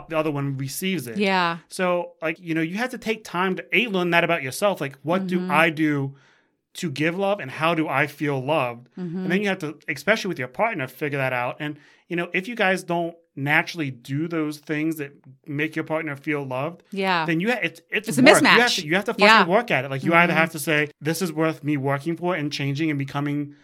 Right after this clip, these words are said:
Speaker 1: a better version of me,"
Speaker 2: Mm-hmm.
Speaker 1: or walk away. But, you know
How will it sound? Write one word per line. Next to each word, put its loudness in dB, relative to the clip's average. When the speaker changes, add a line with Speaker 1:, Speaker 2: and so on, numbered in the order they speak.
Speaker 1:
a -4
better 0
version 0
of -2
me," -2
Speaker 2:
Mm-hmm. -8
Speaker 1:
or 0
walk 0
away. 0
But, -4
you -4
know -4